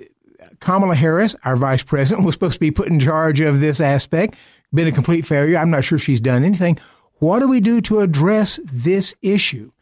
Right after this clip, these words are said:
Because if you, my sense had been that if you had a, a well-functioning economy in Latin America, where the Mexico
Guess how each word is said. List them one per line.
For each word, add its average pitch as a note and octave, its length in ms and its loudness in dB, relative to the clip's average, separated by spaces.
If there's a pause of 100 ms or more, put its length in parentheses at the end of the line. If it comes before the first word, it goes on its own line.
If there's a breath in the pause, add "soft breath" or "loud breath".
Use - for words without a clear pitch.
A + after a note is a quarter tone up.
(200 loud breath)
Because F#3+ 340 0
if G3+ 200 -2
you, F3 160 0
my D#3 240 0
sense C#4 360 0
had F3 180 0
been C3+ 340 2 (220 loud breath)
that D#3+ 120 2
if E3+ 140 0
you D#3+ 80 4
had A3 460 2
a, C#3+ 320 2 (100)
a B2+ 140 0 (140)
well-functioning F#3 1040 0
economy D#3 640 0
in A#2+ 140 0
Latin D3 260 0
America, D#3+ 420 0 (280 loud breath)
where C#3 120 0
the B2 80 0
Mexico E3+ 720 0